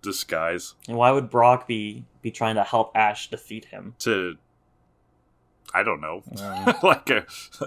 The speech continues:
Speaker 1: I don't know. I don't know what the whole scheme was, but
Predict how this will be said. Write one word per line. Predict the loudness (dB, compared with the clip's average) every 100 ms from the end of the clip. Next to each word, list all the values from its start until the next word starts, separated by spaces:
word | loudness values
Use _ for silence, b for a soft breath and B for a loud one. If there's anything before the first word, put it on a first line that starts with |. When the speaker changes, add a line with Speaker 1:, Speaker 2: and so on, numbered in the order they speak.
| -12 -18 B
Speaker 1:
I | 4
don't | 8
know. | 8 8 6
I | 4
don't | 6
know | 6
what | 4
the | 4
whole | 4 2
scheme | 0 -6 -8 -8 -4 -4
was, | -4 -2 -2 -2 -10
but | -10 -4 -2 -2